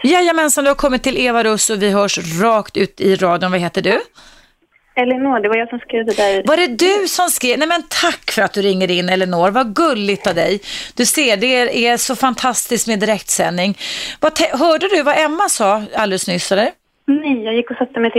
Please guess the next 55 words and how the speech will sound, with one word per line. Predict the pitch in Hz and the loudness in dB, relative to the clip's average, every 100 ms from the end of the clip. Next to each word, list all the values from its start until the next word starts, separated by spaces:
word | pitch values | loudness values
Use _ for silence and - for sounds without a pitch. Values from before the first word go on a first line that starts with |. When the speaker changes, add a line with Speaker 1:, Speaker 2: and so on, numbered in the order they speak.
| 226 | 0
Speaker 2:
eget | 233 | 0
rum | - 185 | 0 0
när | 196 | 0
jag | 208 | 0
ringde. | 202 208 | 0 0
Speaker 1:
Ja, | 233 285 | 2 2
men | 262 233 | 2 2
vad | 190 | 0
bra. | - 185 - - - | 0 -2 -4 -10 -4
Nej, | 208 | 0
för | 269 | 2
att | 311 | 2
Emma | 302 294 330 | 2 2 2
ringde | 330 302 262 | 2 0 0
in | 220 214 | 0 0
och | 220 | 0
sa | - 202 | 2 0
att | 208 | 2
hon | 208 | 0
hade | 196 | 2
haft | 190 185 - - | 0 -2 -2 -2
en | 185 185 - - - - | -2 -4 -10 -14 -14 -4
pappa | - - - 190 | -2 -2 -2 -2
som | 202 | 0
hade | 190 196 | 0 0
betett | 190 254 254 | -2 -2 -2
sig | - 240 | -2 -2
ungefär | 220 - 175 | -2 -2 -2
som | - 185 175 | 0 -2 0
din, | 247 233 - | 0 -2 0
din, | 247 226 220 - _ | 0 0 -2 -8 _
din, | 196 262 240 214 | -2 -2 -2 -2
din | 262 254 240 | 0 2 0
för | - 240 | 0 0
detta | 214 208 | 2 0
man | 196 196 | 2 0
gör | 185 185 | 0 -2
mot | 185 | -2
eran | 202 190 185 | 0 0 0
son | - 185 175 | 0 0 -2
på | 170 | -4
fyra | 226 190 | -2 0
och | 190 226 | -2 -2
ett | - | 0
halvt. | 311 185 - - - - - - - - | 0 0 -8 -10 -12 -10 -14 -16 -6 -2
Sen, | 214 233 214 | 0 0 0
och | 226 | 0
de | 247 247 | 0 0
skilde | - 220 196 | 0 0 -2
sig | - 202 | 0 0
när | |
pojken | 190 208 190 - 190 | 0 0 0 0 -2
var | |
två | 190 - 190 202 | -2 0 2 2
med. | 269 214 175 | 2 0 -2